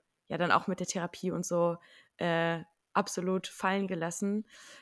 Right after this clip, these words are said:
Deswegen glaub ich nicht, ähm, dass es so ist. Ich glaube, mittlerweile ist es eher so, dass ich, ähm, versuche, dass sich keiner irgendwie Sorgen macht,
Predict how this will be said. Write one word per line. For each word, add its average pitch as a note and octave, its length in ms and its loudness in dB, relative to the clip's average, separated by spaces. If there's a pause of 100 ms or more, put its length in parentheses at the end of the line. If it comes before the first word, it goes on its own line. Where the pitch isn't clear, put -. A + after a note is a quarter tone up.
(160)
Deswegen C#4 340 4
glaub G#3 200 4
ich G3+ 140 -2
nicht, G3+ 400 0
ähm, F#3 600 -2 (920)
dass F#3+ 140 -4
es G3 120 -2
so - 120 -2
ist. G3+ 220 0
Ich - 80 -10
glaube, G3 200 4
mittlerweile F#3+ 640 4
ist F#3+ 160 -2
es - 180 -2
eher F#3+ 360 2
so, F#3 200 0
dass F3+ 360 0 (520)
ich, - 340 -10
ähm, F3+ 380 0
versuche, F#3+ 480 -2
dass F#3 200 -2
sich - 360 -6
keiner F#3+ 440 2
irgendwie E3 320 -2
Sorgen D#3+ 340 -2
macht, - 460 -8